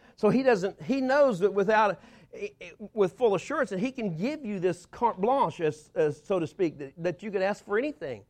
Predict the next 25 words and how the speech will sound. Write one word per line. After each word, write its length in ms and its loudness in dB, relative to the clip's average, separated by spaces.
Because 260 -2
what 240 -2
he 160 -6
knows 340 0
that 100 -2
what 240 0
you 100 -4
would 80 0
be 140 0
asking 340 -6
for 380 2
will 140 2
be 180 0
the, 240 -2
your 160 2
heart, 400 2
and 80 -4
what 160 -2
your 120 -2
heart 340 0
is, 180 -2
it's 160 -2
set 160 2
upon 280 2
him. 420 -4